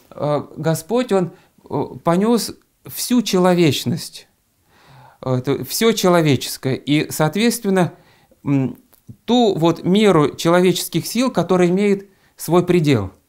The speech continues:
Поэтому после, э, вот этих, после этого суда, да, э, м, эт-, э, бессонной ночи, э, истязаний, э, у него не хватает сил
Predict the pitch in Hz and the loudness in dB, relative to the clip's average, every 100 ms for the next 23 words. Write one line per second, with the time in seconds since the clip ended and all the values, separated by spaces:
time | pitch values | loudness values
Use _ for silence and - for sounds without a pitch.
0 | _ _ _ _ _ - - - - _ | _ _ _ _ _ -20 -20 -20 -20 _
1 | _ - - 151 180 185 196 190 - 208 | _ -18 -2 2 2 2 2 0 -2 0
2 | 202 190 180 175 - - 151 143 143 160 | 0 2 2 0 -6 -2 0 0 0 0
3 | 175 156 131 - 139 180 180 196 196 180 | 0 -2 -6 -8 -2 -2 2 2 2 0
4 | 180 185 143 135 156 156 139 147 151 - | 0 0 2 4 4 2 2 0 -2 -6
5 | - - - 131 131 127 123 - - - | -20 -20 -8 -2 0 0 -2 -8 -20 -14
6 | 117 - - - - - _ _ - 151 | -10 -10 -10 -14 -16 -18 _ _ -4 -4
7 | 151 - 147 127 156 190 196 180 170 180 | -2 -2 0 0 -2 0 2 2 4 2
8 | 175 156 151 - 143 139 - - - 135 | 2 0 -2 0 0 0 -2 -10 -10 -8
9 | - 165 170 175 165 156 135 - _ _ | -2 2 4 4 2 0 -2 -12 _ _
10 | _ _ _ - - 135 - _ - 180 | _ _ _ -16 -8 -6 -8 _ -2 2
11 | 180 180 247 220 196 190 190 214 202 196 | 2 2 2 0 0 0 2 2 2 -2
12 | - - 208 240 | -6 -2 0 0